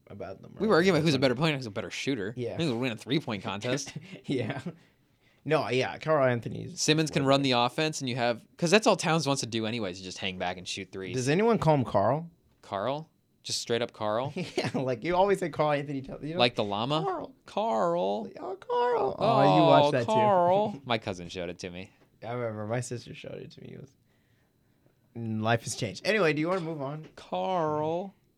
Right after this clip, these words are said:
Speaker 2: No, Carl.
Speaker 1: Carl.
Speaker 2: Oh, yeah. Okay. Uh, Clippers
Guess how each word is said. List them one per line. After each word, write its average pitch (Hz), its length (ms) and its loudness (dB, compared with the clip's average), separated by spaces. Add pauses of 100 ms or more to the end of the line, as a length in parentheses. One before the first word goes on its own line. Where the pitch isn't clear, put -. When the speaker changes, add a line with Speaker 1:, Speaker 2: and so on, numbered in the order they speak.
(720)
Speaker 2:
No, 175 400 -2
Carl. 170 760 -2
Speaker 1:
Carl. 196 140 -10
Speaker 2:
Oh, 160 120 6
yeah. 151 380 4
Okay. 139 400 0 (460)
Uh, 147 400 4 (220)
Clippers 175 680 2